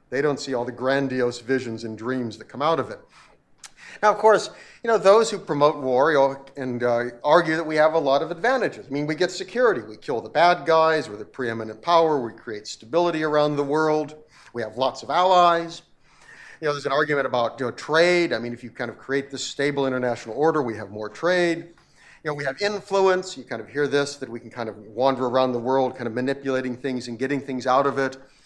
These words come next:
We promote, uh, democracy and freedom, humanitarianism.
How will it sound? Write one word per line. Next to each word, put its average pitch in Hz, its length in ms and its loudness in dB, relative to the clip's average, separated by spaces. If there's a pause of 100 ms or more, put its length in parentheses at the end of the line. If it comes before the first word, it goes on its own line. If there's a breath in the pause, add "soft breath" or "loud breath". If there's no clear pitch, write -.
(120)
We 139 80 -6
promote, 123 540 -6
uh, 104 80 -10
democracy 131 640 0
and 107 120 -12
freedom, 180 720 0 (180 loud breath)
humanitarianism. 170 1160 -2